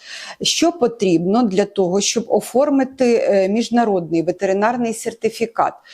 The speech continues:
Ветеринарне свідоцтво, яке ви отримаєте в державній лікарні ветеринарної медицини, паспорт державного зразка, щеплення від сказу, е, чіпування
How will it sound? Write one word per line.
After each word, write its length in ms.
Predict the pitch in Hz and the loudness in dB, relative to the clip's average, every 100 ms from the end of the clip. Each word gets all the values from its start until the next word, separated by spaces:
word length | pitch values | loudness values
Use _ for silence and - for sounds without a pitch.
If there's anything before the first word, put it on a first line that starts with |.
| - - | -18 -8
Ветеринарне 760 | 180 196 240 240 247 311 320 302 | -4 0 2 2 2 4 4 2
свідоцтво, 720 | - 220 202 170 156 - 190 | 0 -2 0 0 -2 -4 0
яке 340 | 196 208 208 285 | 2 2 2 2
ви 140 | 247 | 2
отримаєте 800 | 202 190 196 190 190 196 196 214 | 0 0 0 0 2 0 0 -2
в 60 | 185 | 0
державній 640 | 190 190 226 254 240 185 | -2 0 -2 0 0 0
лікарні 500 | 165 - 202 226 202 | 0 0 -2 0 -2
ветеринарної 680 | 165 185 175 175 196 214 185 | -2 0 2 2 2 0 0
медицини, 720 | 170 165 - - 156 147 - - - - | 0 0 -4 -4 -2 -2 -2 -8 -18 -2
паспорт 500 | - 208 - 190 190 | 0 0 -2 -2 -2
державного 720 | 180 190 185 190 185 185 180 175 | 0 0 0 0 0 0 -2 -2
зразка, 640 | 190 190 - - 185 190 - - - | -2 -2 -4 -2 -2 -4 -10 -12 -8
щеплення 840 | - - - 247 220 202 202 202 196 | -4 -2 2 0 0 0 2 2 0
від 180 | 214 | -2
сказу, 600 | - - 190 190 185 190 - - - - | -4 -2 0 0 -2 -4 -4 -20 -18 0
е, 840 | 185 180 180 180 180 175 185 190 190 | 2 4 6 4 4 2 2 0 0
чіпування 880 | - 262 254 185 180 170 175 175 | -2 0 0 2 0 2 2 2